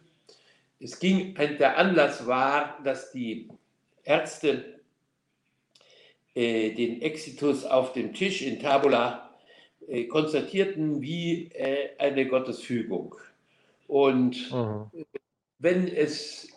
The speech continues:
Speaker 1: ihnen gelang, dann rechneten sie sich das hoch an und ließen sich auch entsprechend honoraren, äh, honorieren. Äh, wenn es nicht gelang, dann hatte es eben ein Gottesurteil gegeben und der Patient lag nicht aus Unfähigkeit der Chirurgen,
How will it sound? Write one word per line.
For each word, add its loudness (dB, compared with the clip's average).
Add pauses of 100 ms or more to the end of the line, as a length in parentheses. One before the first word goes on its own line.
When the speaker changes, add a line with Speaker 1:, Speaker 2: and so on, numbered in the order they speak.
(100)
Speaker 1:
ihnen 2
gelang, 4
dann -2
rechneten -4
sie -
sich -8
das 0 (500)
hoch 4
an -4
und -8
ließen -8
sich -8
auch -6
entsprechend -2
honoraren, 4 (240)
äh, -2
honorieren. 2 (400)
Äh, 4 (160)
wenn -4
es -12
nicht -10
gelang, 0
dann -4
hatte -2
es -6
eben -10
ein -4
Gottesurteil -4
gegeben -8
und -8
der -2
Patient -2 (320)
lag 0
nicht -4
aus -2
Unfähigkeit -2
der -2
Chirurgen, 0